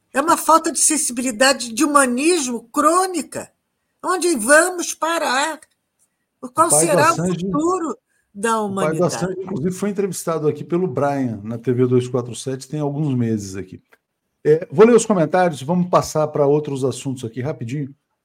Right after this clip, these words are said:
Speaker 2: É, vamos lá. Arlen Ribeiro, parabéns pelo prêmio dois quatro sete, mídia familiar e seus jornalistas fazem jornalismo de péssima qualidade contra trabalhadores, e eu acrescentaria contra o Brasil, né? Maria Socorro, muito oportuno, Hilde, é, acho que aqui tava falando de algum outro comentário seu.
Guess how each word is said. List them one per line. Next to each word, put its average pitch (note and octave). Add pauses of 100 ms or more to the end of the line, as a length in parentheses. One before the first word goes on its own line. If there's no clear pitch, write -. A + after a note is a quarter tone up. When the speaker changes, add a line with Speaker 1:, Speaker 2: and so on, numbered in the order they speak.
(140)
Speaker 2:
É, B2+
vamos E3+
lá. A2+
Arlen D#3+
Ribeiro, D3+
parabéns E3
pelo D3
prêmio E3
dois D3+
quatro -
sete, D#3
mídia D#3+
familiar C#3+
e A#2+
seus C#3
jornalistas B2+
fazem C#3
jornalismo B2+
de A#2+
péssima D3+
qualidade B2
contra D3+
trabalhadores, D3+ (500)
e D3
eu F#3
acrescentaria F3+
contra G#3
o -
Brasil, F3
né? B2+ (440)
Maria D#3+
Socorro, F3+
muito F#3
oportuno, F3+
Hilde, F3
é, C#3 (640)
acho A#2+
que -
aqui B2+
tava D3+
falando C#3+
de C3+
algum C#3
outro C#3
comentário C3
seu. F3